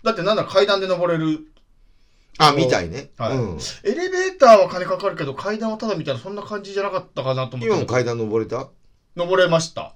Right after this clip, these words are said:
Speaker 1: けど、まあ登んないけど、子供ちっちゃいから。
Speaker 2: うん。俺絶対登れない。高所恐怖症だから。
Speaker 1: 真ん中まで行くのに千二百円で、
Speaker 2: うん。
Speaker 1: さらにその一番上まで行くのに千八百、合計三千かかるんですよ。
Speaker 2: 高っ！
Speaker 1: そうそうそうそう。
Speaker 2: 嘘でしょ？
Speaker 1: ほんと。
Speaker 2: スカイツリーもそれぐらいすんの？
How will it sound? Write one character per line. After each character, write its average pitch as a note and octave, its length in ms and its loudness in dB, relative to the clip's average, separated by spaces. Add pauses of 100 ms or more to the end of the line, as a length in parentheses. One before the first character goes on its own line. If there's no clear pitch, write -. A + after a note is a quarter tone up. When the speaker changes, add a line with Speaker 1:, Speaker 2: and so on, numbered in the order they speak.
Speaker 1:
け G#3 100 0
ど、 D#3+ 60 -2
ま D3+ 100 -2
あ - 20 -6
登 D3 180 -6
ん - 20 -8
な - 80 -4
い - 20 -14
け A#2+ 60 -10
ど、 - 120 -16
子 A2+ 120 -14
供 A2+ 140 -8
ち - 120 -16
っ - 20 -20
ち A2 80 -12
ゃ G2 40 -12
い - 20 -18
か - 100 -18
ら。 D2 140 -16 (140)
Speaker 2:
う D#2+ 40 -12
ん。 D#2 260 -10
俺 B2+ 160 -4
絶 F#2+ 260 -12
対 C3+ 100 -6
登 G2+ 220 -6
れ F#2 80 -12
な E2 60 -12
い。 - 20 -20
高 A2 160 -10
所 D2 140 -12
恐 - 80 -20
怖 - 120 -18
症 - 140 -20
だ - 100 -20
か - 20 -20 (420)
ら。 F3+ 60 -2
Speaker 1:
真 G#3+ 80 4
ん A3 60 -2
中 A3 240 2
ま G#3+ 160 4
で D3 100 -2
行 A#2+ 120 -6
く C3+ 80 -8
の C3 100 -8
に C#3 140 -8
千 C3+ 220 -6
二 C3+ 120 -4
百 C3 240 -6
円 F#2+ 140 -10
で、 G#2+ 220 -8
Speaker 2:
う C3+ 80 -6
ん。 F#2 300 -8
Speaker 1:
さ A3 160 0
ら F#3+ 100 2
に C3+ 100 -6
そ C3 140 -10
の D3 280 -8
一 D3+ 180 -12
番 E3+ 140 2
上 F3 100 -2
ま D#3 80 -4
で B2 80 -6
行 A#2 80 -10
く C3+ 60 -12
の C3+ 80 -8
に B2 40 -10
千 B2 200 -8
八 A2 160 -10
百、 A2+ 180 -12
合 E3 160 -8
計 E3+ 100 -8
三 E3+ 180 0
千 E3+ 100 -6
か D#3+ 80 -14
か D3+ 100 -8
る A2 60 -10
ん - 20 -20
で - 80 -20
す - 20 -20
よ。 - 80 -20 (100)
Speaker 2:
高 F3 160 2
っ！ - 80 -6 (840)
Speaker 1:
そ D#3 100 -8
う - 20 -6
そ - 0 -
う A2+ 60 -12
そ G#2+ 80 -18
う F#2+ 60 -20 (260)
そ - 60 -20
う。 - 20 -20 (600)
Speaker 2:
嘘 A#3+ 200 -4
で D3+ 100 0
し - 80 -8
ょ？ A#1 160 -12
Speaker 1:
ほ D3+ 60 -2
ん D3 100 -4
と。 C#3 200 -8 (160)
Speaker 2:
ス - 160 -12
カ A3+ 160 4
イ A3 60 2
ツ G#3+ 120 -6
リ G3+ 80 -6
ー E3 40 -6
も A2+ 80 -8
そ G#2+ 80 -10
れ A2 60 -6
ぐ G#2 60 -6
ら G#2+ 60 -2
い - 20 -8
す G2+ 120 -10
ん F2 80 -12
の？ A#1+ 120 -16